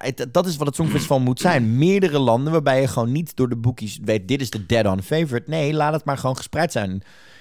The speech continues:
in die zin. En hoe meer landen het serieus gaan nemen... hoe serieuzer deze wedstrijd wordt... en hoe pijnlijker het ook gaat, straks gaat worden als er landen, eh, door een halve finale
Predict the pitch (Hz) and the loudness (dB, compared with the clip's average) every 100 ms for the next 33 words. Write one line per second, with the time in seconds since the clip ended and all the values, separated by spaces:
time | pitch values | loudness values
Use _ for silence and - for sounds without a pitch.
0 | - 120 110 104 98 92 143 160 - 131 | -10 -2 0 0 0 0 -2 -6 -6 -2
1 | 135 123 123 139 143 175 156 151 139 127 | -2 -2 0 2 4 4 4 2 2 0
2 | 135 120 151 - 123 117 123 143 143 123 | -2 2 2 2 0 2 2 0 -2 0
3 | 127 165 143 117 113 110 123 - 113 101 | 2 4 2 0 -2 0 -2 -4 -4 -4
4 | 107 123 120 123 135 - - - - 143 | -4 -2 -2 0 0 -4 -16 -20 -4 0
5 | 175 185 - 131 - 110 117 107 - 104 | 2 2 2 2 2 -2 -2 -4 -6 -8
6 | 104 95 95 90 90 92 117 113 104 92 | -10 -10 -10 -8 -8 -6 -6 -6 -4 -4
7 | 95 87 101 - 101 104 101 90 104 107 | -4 -6 -10 -12 -8 -2 -2 -2 -6 -8
8 | - 104 117 - - | -8 -6 -4 -4 -8